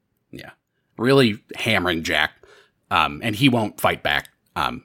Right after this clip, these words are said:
he's really not sure what to make of all of this yet. Um, yeah, they're, they're, they're hitting him, but there's another shot of the trees in the forest, and someone blows a whistle,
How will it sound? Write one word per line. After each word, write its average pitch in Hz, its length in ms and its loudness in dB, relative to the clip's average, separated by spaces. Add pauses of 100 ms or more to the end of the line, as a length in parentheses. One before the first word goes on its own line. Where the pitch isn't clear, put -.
(120)
he's 107 240 -4
really 101 240 -2
not 104 220 0
sure 110 160 2
what 107 140 -2
to - 60 2
make 113 160 0
of 107 160 -6
all 110 180 2
of 117 80 -2
this 123 200 0
yet. 120 280 4 (800)
Um, 85 380 -2 (360)
yeah, 71 140 -4
they're, 143 260 0
they're, 165 300 2
they're 170 180 2
hitting 151 220 2
him, 139 220 4
but 131 80 0
there's 131 160 0
another 160 260 2
shot 123 400 0
of 110 120 -8
the 104 60 -12
trees 120 420 2
in 104 80 -2
the 95 60 -6
forest, 107 420 0
and 104 120 -4
someone 147 380 4
blows 110 380 2
a 92 80 0
whistle, 82 680 0